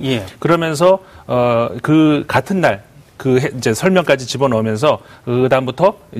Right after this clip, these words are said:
Speaker 2: 공식적으로 이 신문사에서도
Speaker 1: 음.
Speaker 2: 용어를 변경하기 시작을 한 거죠.
Speaker 1: 아하.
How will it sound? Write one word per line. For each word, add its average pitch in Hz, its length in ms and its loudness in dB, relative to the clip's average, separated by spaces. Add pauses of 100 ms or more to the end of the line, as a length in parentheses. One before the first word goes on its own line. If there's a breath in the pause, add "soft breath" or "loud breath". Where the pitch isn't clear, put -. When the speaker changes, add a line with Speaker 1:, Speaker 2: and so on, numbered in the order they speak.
(140)
Speaker 2:
공식적으로 135 680 0 (240 loud breath)
이 117 80 -2
신문사에서도 147 760 0
Speaker 1:
음. 131 320 -4
Speaker 2:
용어를 127 440 2 (220)
변경하기 113 380 0
시작을 120 260 -4
한 165 100 -4
거죠. 120 280 -2
Speaker 1:
아하. 107 600 -6